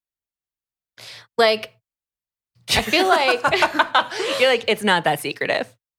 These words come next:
Speaker 1: At some point, every high schooler or college student has tried this with a blanket or potentially a sweatshirt.
Speaker 2: The number of times when I used to work in youth ministry that I'd be on a bus at two A M and I'd have to shout,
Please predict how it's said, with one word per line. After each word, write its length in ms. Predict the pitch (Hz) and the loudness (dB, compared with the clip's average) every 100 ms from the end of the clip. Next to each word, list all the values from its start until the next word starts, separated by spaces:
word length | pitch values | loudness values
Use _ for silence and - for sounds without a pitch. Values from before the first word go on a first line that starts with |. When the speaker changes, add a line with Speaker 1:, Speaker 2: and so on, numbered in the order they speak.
| _ - | _ 0
Speaker 1:
At 220 | 262 254 | 0 0
some 240 | 359 311 | -2 -2
point, 300 | 294 285 233 - | -2 -2 -2 -2
every 400 | 226 226 262 233 | -4 -2 -4 -4
high 220 | - 180 | -4 -4
schooler 600 | 196 - 180 147 117 127 | -6 -6 -4 -2 -4 -4
or 140 | 202 190 | -8 -8
college 400 | - 220 220 214 | -2 0 0 -4
student 360 | - 220 - | -6 -4 -4
has 200 | 196 196 | -4 -6
tried 400 | - - 175 175 | -6 -2 0 0
this 260 | 175 156 175 | -2 -4 -4
with 120 | - | -4
a 80 | 196 | -4
blanket 520 | 208 160 160 165 175 - | -4 -8 -4 -2 -2 -2
or 440 | 302 349 320 - | 0 0 0 -4
potentially 640 | - 240 226 214 208 185 - | -6 -6 -6 -6 -4 -4 -4
a 80 | |
sweatshirt. 680 | 185 180 113 - 180 156 - | -6 -4 -4 -2 -2 -2 -2
Speaker 2:
The 100 | 220 | -2
number 380 | 214 196 196 220 | 0 0 0 0
of 100 | 220 | 0
times 340 | 208 170 170 180 | 0 0 0 0
when 80 | |
I 60 | 170 | 0
used 200 | 165 165 | 0 -2
to 60 | 170 | -2
work 180 | 160 | 0
in 120 | 165 160 | 0 -2
youth 160 | 160 | -2
ministry 420 | 165 170 170 180 175 | 0 -2 0 0 0
that 100 | 175 | 2
I'd 120 | 160 | 0
be 100 | 165 | 0
on 80 | 160 | -2
a 60 | |
bus 240 | 156 160 - | 0 -2 -2
at 80 | - | -4
two 160 | 175 | 0
A 60 | 170 | 0
M 340 | 165 170 180 | 2 0 0
and 100 | 175 | 0
I'd 120 | 165 | 0
have 160 | 165 156 | 0 -4
to 80 | 165 | -4
shout, 300 | - 165 | 0 0